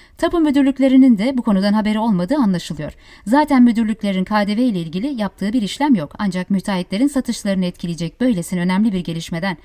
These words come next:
haberi olmaması neredeyse imkansız. Yine de ülkemizde birçok müteahhitin herhangi bir eğitim sürecine girmeden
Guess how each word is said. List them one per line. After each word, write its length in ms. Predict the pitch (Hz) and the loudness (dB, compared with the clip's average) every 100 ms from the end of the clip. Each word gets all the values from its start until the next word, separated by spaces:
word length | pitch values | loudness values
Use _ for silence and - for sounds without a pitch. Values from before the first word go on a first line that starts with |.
| _ | _
haberi 300 | 202 190 175 | -4 -4 -2
olmaması 640 | 226 254 165 170 311 311 | 2 2 2 -4 -8 -4
neredeyse 420 | 214 165 160 - 285 | -4 -4 -8 0 2
imkansız. 540 | 240 202 165 160 - - - | 2 0 -4 -6 -12 -18 -6
Yine 220 | 320 320 220 | 0 2 4
de 80 | |
ülkemizde 640 | 269 226 208 180 - 277 254 | 2 2 0 0 0 0 2
birçok 320 | 262 196 180 | 0 0 -4
müteahhitin 500 | 175 190 165 170 165 | -4 -4 -4 -4 -4
herhangi 440 | 185 190 226 240 | -2 0 2 2
bir 80 | 220 | 0
eğitim 320 | 202 196 254 | -4 0 0
sürecine 420 | - 208 196 196 | 2 -2 -2 -2
girmeden 460 | 185 202 160 151 | -2 -2 -4 -6